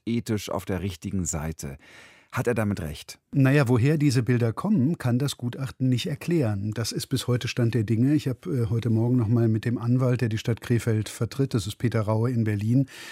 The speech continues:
Speaker 2: ähm, gesprochen, der mir auch sagte, also natürlich gibt's nicht wirklich die Belege.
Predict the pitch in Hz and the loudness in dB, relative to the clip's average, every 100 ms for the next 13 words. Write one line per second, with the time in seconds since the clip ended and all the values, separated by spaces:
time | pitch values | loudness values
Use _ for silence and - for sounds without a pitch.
0 | - - 135 117 120 127 - 117 123 139 | -18 -6 0 2 2 0 -2 0 0 4
1 | 135 135 131 120 117 131 127 139 - 117 | 4 4 2 0 -2 -2 -2 -2 0 0
2 | 110 - 113 110 120 123 113 123 151 135 | 0 0 0 0 -2 -6 -4 -6 -4 -2
3 | 127 - 123 123 - 123 - 127 - 120 | -2 0 0 0 -2 -6 0 0 2 0
4 | 123 110 127 123 135 147 110 | 0 -2 0 0 2 2 0